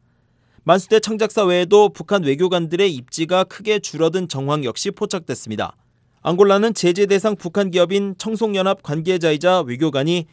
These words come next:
이천십칠 년 자국을 떠난 사실과 함께 북한 외교관의 숫자가 열두 명에서 여섯 명으로 크게 줄었다고 전문가 패널에 보고했습니다. 그 밖에 이집트와 중국,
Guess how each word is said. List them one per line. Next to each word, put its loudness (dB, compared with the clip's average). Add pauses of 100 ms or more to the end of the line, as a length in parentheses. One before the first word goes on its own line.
(140)
이천십칠 -2
년 2
자국을 -6
떠난 -2
사실과 -2
함께 -6 (360)
북한 0
외교관의 0
숫자가 0 (160)
열두 0
명에서 -2 (200)
여섯 0
명으로 0 (100)
크게 -4
줄었다고 -2
전문가 -4
패널에 -2
보고했습니다. -2 (640)
그 -2
밖에 4
이집트와 -2
중국, -2